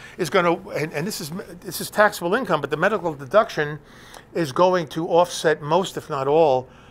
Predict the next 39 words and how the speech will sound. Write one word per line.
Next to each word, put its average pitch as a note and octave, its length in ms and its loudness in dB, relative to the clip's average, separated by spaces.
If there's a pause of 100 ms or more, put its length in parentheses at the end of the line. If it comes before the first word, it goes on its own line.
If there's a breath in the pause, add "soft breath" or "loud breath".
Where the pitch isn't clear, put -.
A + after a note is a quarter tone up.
of C3+ 100 -6
the C3+ 100 -4
tax E3 320 0
for C3 100 -14
pulling B2+ 280 -8
the C#3 140 -2
ira E3+ 260 4
out. G#2+ 200 -6 (300 loud breath)
And E3+ 260 -2
so G#3 180 0
it's, - 160 -4
it's, - 260 -10 (560 loud breath)
if - 140 -10
you A#3+ 100 -2
got E3+ 260 8
it, G3 140 -8
you'd E3 140 -4
have, G3 160 4
maybe F#3+ 180 0
have G#3 160 2
to - 60 -10
pay G#3+ 100 2
forty A3+ 280 -2
percent, F#3+ 300 -14
forty G3 320 -4
cent, A3 300 -6
forty A#3+ 220 0
percent A3+ 240 -6
in A3 40 -14
taxes B3+ 340 2
between D#3+ 260 -12
federal F3+ 260 0
and D#3 100 -8
state. C#4 300 -2 (640 loud breath)
So - 140 -2
it's - 120 -4
like A#3 200 -2
paying G#3+ 260 -2
Mom's, G#3 360 0